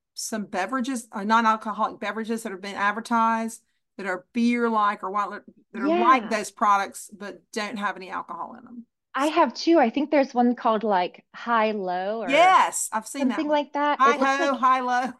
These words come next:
Speaker 1: <laughs> hi
Speaker 2: Yeah.
Speaker 1: yo, something like
Speaker 2: I
Speaker 1: that.
Speaker 2: haven't tried it yet, but I know that there's some places locally that are selling it.
Speaker 1: Yeah.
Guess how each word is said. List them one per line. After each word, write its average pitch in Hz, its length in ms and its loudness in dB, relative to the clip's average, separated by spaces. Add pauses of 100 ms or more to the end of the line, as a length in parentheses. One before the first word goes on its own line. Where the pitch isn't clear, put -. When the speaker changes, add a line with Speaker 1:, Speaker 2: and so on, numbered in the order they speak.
(260)
Speaker 1:
<laughs> - 240 -10
hi - 180 4
Speaker 2:
Yeah. 370 240 -2
Speaker 1:
yo, 539 140 -8 (240)
something - 300 -20
like 226 120 -6
Speaker 2:
I 285 40 -2
Speaker 1:
that. 302 80 -4
Speaker 2:
haven't 320 300 -4
tried 285 300 -2
it 285 100 -6
yet, 214 260 -4
but 226 100 0
I 226 100 2
know 233 160 2
that 262 160 -6
there's 233 200 -4
some 233 140 -6
places 214 380 -8
locally 202 400 -4
that 180 300 -8
are 170 140 -6
selling 196 420 -6
it. 143 120 -12 (360)
Speaker 1:
Yeah. - 180 -18